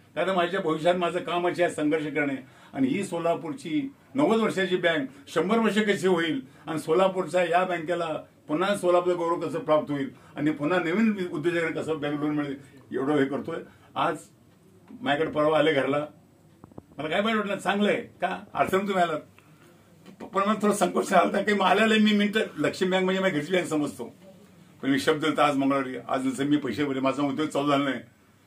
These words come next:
पण आज तुम्हाला पैसे दिले, पुढचाही तुम्हाला चेक पैसे दिले, पण अजूनही तुम्हाला सांगतोय माणसांना, या बँकेसाठी सर्वस्व करणार, मी निर्णय करणार, शब्द दिला होता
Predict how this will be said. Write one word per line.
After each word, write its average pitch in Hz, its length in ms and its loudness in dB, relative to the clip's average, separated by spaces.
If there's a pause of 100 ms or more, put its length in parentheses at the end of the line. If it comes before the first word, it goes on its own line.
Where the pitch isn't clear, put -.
(220)
पण 120 100 -4
आज 123 180 -2
तुम्हाला 135 180 -4
पैसे 123 240 -8
दिले, 131 260 -8 (480)
पुढचाही 170 440 2
तुम्हाला 208 260 0
चेक 190 220 -2
पैसे 175 200 0
दिले, 139 460 -6 (460)
पण 143 60 -2
अजूनही 147 400 4
तुम्हाला 196 260 2
सांगतोय 160 260 0
माणसांना, 135 460 -6 (460)
या 151 140 2
बँकेसाठी 135 800 -2 (400)
सर्वस्व 131 360 0
करणार, 147 240 0
मी 147 140 4
निर्णय 139 280 2
करणार, 143 260 -2
शब्द 156 220 -4
दिला 147 240 2
होता 127 340 2